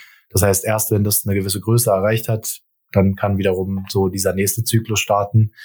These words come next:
weil dann können die großen nächsten Player investieren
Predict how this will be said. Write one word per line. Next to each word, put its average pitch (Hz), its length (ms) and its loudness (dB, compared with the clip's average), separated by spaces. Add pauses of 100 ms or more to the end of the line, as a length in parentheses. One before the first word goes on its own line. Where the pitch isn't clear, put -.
(220)
weil 95 120 2
dann 95 160 0
können 98 220 0
die 95 100 0
großen 98 520 0
nächsten 101 380 0
Player 95 540 0 (340)
investieren 95 680 0